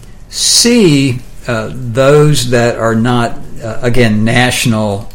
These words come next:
in origin. They're geographically local to us. So it might be a s-, could be a, a very small business,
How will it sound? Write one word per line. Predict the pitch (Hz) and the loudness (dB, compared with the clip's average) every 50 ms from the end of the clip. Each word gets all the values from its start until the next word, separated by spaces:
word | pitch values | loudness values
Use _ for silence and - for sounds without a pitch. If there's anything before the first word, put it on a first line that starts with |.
| - - - | -14 -14 -10
in | 120 120 104 101 - | -8 -6 -6 -6 -4
origin. | 120 117 110 107 110 101 107 110 98 98 101 98 101 | -2 0 0 0 0 -2 -4 -6 -6 -6 -8 -8 -6
They're | 113 110 107 104 104 104 - - - - - - - - - | -4 -4 -4 -2 -4 -6 -6 -8 -12 -14 -16 -16 -14 -14 -10
geographically | - - 127 120 104 120 117 113 117 113 - 107 - 123 117 110 | -4 0 0 0 2 2 2 2 2 0 -2 -4 -2 -2 -2 -2
local | 107 113 117 120 117 117 120 - 117 101 | -2 -2 0 0 0 0 0 -2 -4 -4
to | - 120 107 | -4 -6 -8
us. | - 104 104 104 95 90 - | -6 -6 -6 -6 -6 -6 -4
So | - - 127 110 | -4 -4 -4 -4
it | 101 107 | -4 -4
might | 110 110 104 90 | -4 -4 -4 -6
be | 107 104 98 | -6 -6 -6
a | 90 | -6
s-, | - - - - | -6 -6 -8 -8
could | - - 131 123 | -6 -6 -4 -2
be | 127 113 101 90 | 0 -2 -2 -2
a, | - 92 101 101 | -6 -8 -8 -8
a | - - 113 | -8 -8 -8
very | 107 104 110 98 95 90 | -6 -4 -4 -4 -2 -2
small | - - - - 113 104 98 107 120 127 | -2 -4 -4 -4 -4 -2 -2 0 0 0
business, | 143 151 160 170 - 226 220 208 - - - | 2 2 2 2 2 0 0 0 0 -2 -4